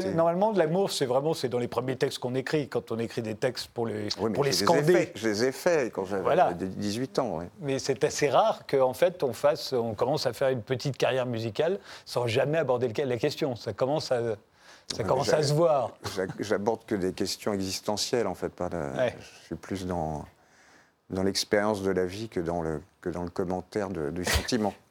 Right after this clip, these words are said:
Speaker 1: <laughs> La musique post-bourgeoise, c'est la bande, bande originale d'une société embourgeoisée malgré elle ?
Speaker 2: C'est, euh, de
Speaker 1: Et
Speaker 2: dire que d'abord, on est, euh, moi je considère qu'on est tous bourgeois parce qu'on consomme tout. Enfin, la nature de l'homme, elle est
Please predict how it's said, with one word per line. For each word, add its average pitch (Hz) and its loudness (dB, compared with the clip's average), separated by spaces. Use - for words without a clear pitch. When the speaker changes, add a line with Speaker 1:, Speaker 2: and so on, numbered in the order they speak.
Speaker 1:
<laughs> - -14
La 175 4
musique 185 2
post-bourgeoise, 185 4
c'est 165 4
la 151 8
bande, 185 2
bande 175 4
originale 175 4
d'une 156 -2
société 160 0
embourgeoisée 160 2
malgré 151 2
elle ? 190 -2
Speaker 2:
C'est, 139 4
euh, 120 4
de 120 2
Speaker 1:
Et 120 0
Speaker 2:
dire 143 0
que 143 2
d'abord, 123 0
on 120 0
est, 107 0
euh, 90 -6
moi 113 0
je 117 -8
considère 110 -4
qu'on 104 -4
est 95 -2
tous 107 -4
bourgeois 101 -2
parce 110 -2
qu'on 92 -4
consomme 92 -4
tout. 120 -4
Enfin, 92 -2
la 90 0
nature 101 -2
de 95 0
l'homme, 110 0
elle 90 -2
est 82 -2